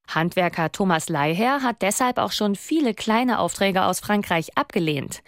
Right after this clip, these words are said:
Auch kurzfristige Anfragen, wie kürzlich, als ein Frühjahrssturm über die Großregion fegte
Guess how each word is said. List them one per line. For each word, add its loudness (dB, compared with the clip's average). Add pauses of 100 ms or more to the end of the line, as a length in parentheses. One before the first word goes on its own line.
(280)
Auch 0
kurzfristige 0
Anfragen, 0
wie -4
kürzlich, 0
als -2
ein 0
Frühjahrssturm 0
über 2
die -2
Großregion 0
fegte 0